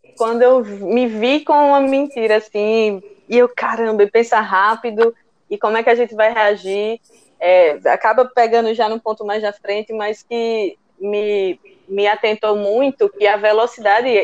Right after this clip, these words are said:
Speaker 2: e aí é uma teoria que a gente já leu, que a gente escuta em entrevista, mas o quão é difícil a gente reverter a situação, né?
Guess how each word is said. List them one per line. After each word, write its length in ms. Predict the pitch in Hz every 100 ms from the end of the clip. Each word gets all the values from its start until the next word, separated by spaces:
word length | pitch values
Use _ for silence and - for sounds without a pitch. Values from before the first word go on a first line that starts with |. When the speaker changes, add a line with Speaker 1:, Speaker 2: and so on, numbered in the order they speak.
| -
Speaker 2:
e 80 |
aí 280 | 185 180 196
é 80 | 185
uma 160 | 190 190
teoria 520 | 208 196 185 196 185
que 120 | -
a 60 | 180
gente 260 | 180 175
já 180 | 170 180
leu, 640 | 175 156 180 202 190 175
que 120 | -
a 60 | 160
gente 240 | 170 170
escuta 460 | 180 - - 349 -
em 40 |
entrevista, 640 | 359 - 349 311 381 - - - _ -
mas 180 | 185
o 60 | 220
quão 220 | - 269
é 100 | 302
difícil 420 | 269 277 - 277
a 60 | 269
gente 180 | 262 254
reverter 500 | 254 233 240 240 226
a 160 | 233
situação, 640 | 240 247 262 262 - 156 147
né? 180 | 151